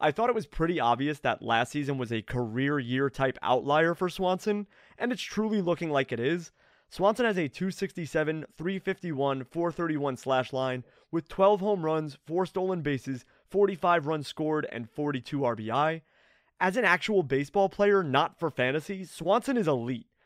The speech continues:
What he brings defensively to the Cubs makes him worth the money. But for fantasy, though, he's a shortstop that I don't have ranked in the top twelve. And he's not someone that needs to be rostered. Now,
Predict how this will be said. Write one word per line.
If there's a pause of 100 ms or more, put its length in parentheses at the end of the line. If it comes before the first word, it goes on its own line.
(120)
What
he
brings
defensively
to
the
Cubs
makes
him
worth
the
money. (420)
But
for
fantasy,
though, (280)
he's
a
shortstop
that
I (120)
don't
have
ranked
in
the
top (120)
twelve. (300)
And
he's
not
someone
that
needs
to
be
rostered.
Now,